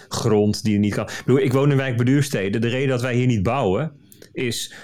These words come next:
omdat ze met de, met de provincie een fitty hebben over dat de provinciale weg te weinig capaciteit zou hebben voor als er meer mensen komen te wonen. En dat, eh, je al tien jaar, weet je, is dat een soort van standoff. Ja, weet je, dat soort, en elk plekje heeft wel weer zijn eigen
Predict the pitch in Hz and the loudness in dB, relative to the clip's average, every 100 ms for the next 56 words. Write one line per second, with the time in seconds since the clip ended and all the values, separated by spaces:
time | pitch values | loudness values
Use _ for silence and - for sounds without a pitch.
0 | - - 127 127 127 131 131 120 117 113 | -12 -2 0 2 -2 -4 -2 -2 -4 -8
1 | - 123 117 120 123 104 135 147 - 113 | -4 -4 -4 -4 -2 0 0 -2 -2 -4
2 | - 117 - 107 101 110 117 120 120 117 | -4 -4 -4 -4 -2 -2 0 2 0 0
3 | 113 - 110 113 123 127 120 127 117 107 | -2 -2 -2 -2 -2 0 -2 -2 -4 -4
4 | 139 - 117 120 117 - 131 - 131 127 | -4 -4 -6 -4 -4 -4 -6 -4 -4 -4
5 | 131 143 127 104 104 131 131 123 123 127 | -6 -4 -2 -2 0 -2 0 0 2 2
6 | 123 123 147 143 - 92 95 98 95 87 | 2 2 2 -2 0 0 0 0 0 2
7 | 90 90 - - 110 110 110 - 113 123 | 0 -4 -10 -10 -4 -2 -2 -4 -4 -2
8 | 123 131 123 123 151 139 131 127 123 110 | 0 0 0 0 4 4 4 0 -2 -2
9 | 110 107 117 120 120 - 120 110 113 - | -2 -2 -4 -2 -2 -2 -2 -2 -4 -4
10 | 131 120 117 104 101 - - - - 113 | -4 -2 0 -2 -4 -10 -14 -14 -10 -8
11 | 117 120 131 135 160 156 127 135 143 139 | -6 -4 -2 0 0 0 0 0 0 0
12 | 156 170 - 151 170 147 135 127 131 127 | -2 -2 -2 -4 -2 -2 -2 0 0 0
13 | 120 - 123 139 117 | -2 -4 -2 -2 -2